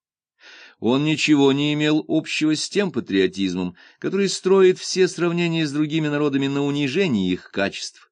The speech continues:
черт и свойств, на подчеркивании собственной исключительности. Раскрыть творческие способности русского народа с помощью общих культурных ценностей, разветвленной системы образования, такой была высшая цель Шувалова и его круга.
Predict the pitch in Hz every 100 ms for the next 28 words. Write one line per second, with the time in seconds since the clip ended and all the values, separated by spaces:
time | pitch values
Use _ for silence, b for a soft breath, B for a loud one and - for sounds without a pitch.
0 | _ - 104 92 - 85 - - 185 -
1 | _ _ _ _ 92 95 95 - 107 -
2 | 98 92 90 - 139 - 107 110 107 98
3 | - - 104 107 - - _ _ _ _
4 | _ _ _ _ B B B B 104 120
5 | - 135 135 - 120 123 - 135 - 139
6 | 127 127 123 120 113 123 - 127 120 120
7 | - 117 120 113 117 123 127 b - -
8 | 107 107 - 104 120 - 110 - 90 113
9 | 127 104 - 104 135 143 - - 87 b
10 | b 87 101 113 - 107 127 135 117 104
11 | - 113 104 92 90 87 113 147 120 B
12 | B B 101 - 123 180 190 170 156 131
13 | b 110 120 120 - 107 98 - 104 95
14 | - 98 98 92 90 87 87 92 92 80